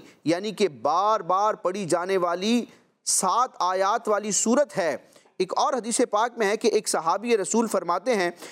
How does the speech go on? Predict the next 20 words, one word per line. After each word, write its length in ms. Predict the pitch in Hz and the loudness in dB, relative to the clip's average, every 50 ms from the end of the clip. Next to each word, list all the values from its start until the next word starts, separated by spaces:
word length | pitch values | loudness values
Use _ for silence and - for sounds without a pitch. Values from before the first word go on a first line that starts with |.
| - - - - | -20 -16 -4 0
"ایک 220 | 269 311 330 240 | 2 2 2 2
مرتبہ 560 | 277 254 233 - 233 220 233 233 240 233 - | 0 0 0 0 -2 0 0 -2 -2 -4 -4
رات 400 | - - 165 180 208 247 262 - | -2 -2 0 2 2 0 0 -2
کا 100 | - 220 | -2 -2
وقت 300 | 196 175 180 - - - | -2 -2 -2 -6 -6 -6
تھا، 160 | - 160 131 - - _ _ _ _ _ _ _ _ _ _ _ _ _ | -4 -4 -4 -4 -8 _ _ _ _ _ _ _ _ _ _ _ _ _
میں 180 | - 185 233 262 - | -2 -2 -2 -2 -2
پیارے 280 | - 226 220 226 240 - | -2 0 0 2 2 2
آقا 380 | - 202 214 202 - 233 240 | 2 0 0 0 0 0 2
مکی 340 | 233 208 208 - - 240 240 | 2 0 -2 -4 -2 0 0
مدنی 300 | 220 214 202 214 214 226 | 0 2 0 0 0 2
مصطفیٰ 540 | 214 202 196 - 190 165 - 185 196 214 226 | 2 0 0 0 -2 -2 0 2 2 2 2
صلی 240 | - - 202 196 190 | 0 0 0 2 0
اللہ 400 | 185 175 175 185 196 196 196 208 | 2 2 0 0 0 0 -2 -2
تعالیٰ 420 | 202 202 185 180 185 196 202 202 | 0 0 2 2 2 2 2 0
علیہ 100 | 196 185 | -2 -4
وسلم 320 | 165 - 185 180 196 214 202 | -4 -2 -2 -2 -2 -2 -2
کے 140 | 190 190 | 0 0
ساتھ 460 | 165 - - 165 170 185 220 233 - 175 | 0 0 0 0 0 2 0 0 -2 -2
مدینہ 360 | 156 151 156 175 208 220 | -2 -2 0 0 0 2